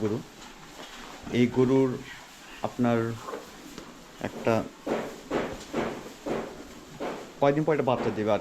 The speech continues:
কি। আর আমি আপনাদেরকে এই পাশে যদি একটু নিয়ে গিয়ে যদি দেখাই, এই পাশেও একটা গরু আছে। তা তার আগে এই পাশের গরুর যদি এখানে যদি আপনাদের দেখাই, এটাও, আহ, কয়দিন পর এটা বাচ্চা দেবে আর কি।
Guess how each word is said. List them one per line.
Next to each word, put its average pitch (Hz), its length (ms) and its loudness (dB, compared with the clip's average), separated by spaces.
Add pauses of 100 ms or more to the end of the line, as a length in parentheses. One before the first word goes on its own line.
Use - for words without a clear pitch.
(100)
কি। 131 80 2 (920)
আর 113 100 4
আমি 120 160 8
আপনাদেরকে 131 440 2
এই 135 100 4
পাশে 131 280 2
যদি 131 260 4
একটু 123 380 4 (360)
নিয়ে 127 220 8
গিয়ে 123 120 4
যদি 113 200 0
দেখাই, 110 260 0
এই 147 100 0
পাশেও 127 340 2
একটা 123 160 0
গরু 113 220 6
আছে। 110 280 0 (600)
তা 117 240 6
তার 143 140 6
আগে 165 180 6
এই 151 180 2
পাশের 170 460 2
গরুর 165 200 6 (460)
যদি 151 280 6
এখানে 165 320 4
যদি 160 120 8
আপনাদের 139 280 4
দেখাই, 120 320 2
এটাও, 135 440 4 (560)
আহ, 120 180 4 (140)
কয়দিন 135 300 6
পর 135 180 4
এটা 123 340 4 (180)
বাচ্চা 123 260 4
দেবে 101 220 0
আর 95 80 2 (100)
কি। 92 80 -2